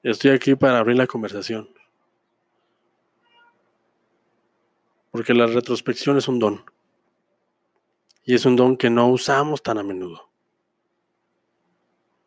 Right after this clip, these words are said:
No está mal cuestionarnos. No está mal preguntar. Admiro mucho a mi hija que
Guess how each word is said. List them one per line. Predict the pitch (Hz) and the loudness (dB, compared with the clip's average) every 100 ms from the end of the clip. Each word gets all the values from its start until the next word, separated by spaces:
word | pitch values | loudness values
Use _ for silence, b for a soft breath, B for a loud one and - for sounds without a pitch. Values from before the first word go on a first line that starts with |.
| _ _ _ _ _ _ _ - | _ _ _ _ _ _ _ 0
No | 127 | 2
está | 139 135 | 2 2
mal | 135 135 | 2 0
cuestionarnos. | 139 127 98 98 113 110 92 - - _ _ _ _ _ _ _ _ _ _ _ _ _ _ _ | 0 -4 -4 -4 -4 -6 -12 -20 -20 _ _ _ _ _ _ _ _ _ _ _ _ _ _ _
No | 120 123 | 0 2
está | 120 - 120 | 2 0 2
mal | 120 123 123 110 - _ _ _ _ _ _ _ _ _ _ | 2 4 2 0 -4 _ _ _ _ _ _ _ _ _ _
preguntar. | - 123 113 113 110 123 120 - - - - - - - - - - - - - 175 175 - - - - - _ _ _ _ _ _ _ _ _ _ _ _ _ _ _ _ _ _ _ _ _ _ _ _ _ _ _ _ _ _ _ - | 0 0 2 0 0 0 -2 -8 -20 -20 -20 -20 -20 -20 -20 -20 -20 -20 -20 -18 -18 -18 -20 -20 -20 -20 -20 _ _ _ _ _ _ _ _ _ _ _ _ _ _ _ _ _ _ _ _ _ _ _ _ _ _ _ _ _ _ _ -6
Admiro | 117 123 135 | -2 0 2
mucho | 135 131 139 | 0 0 0
a | 117 | 0
mi | 110 127 | -2 -4
hija | 123 127 120 | -4 -4 -6
que | 117 107 | -8 -8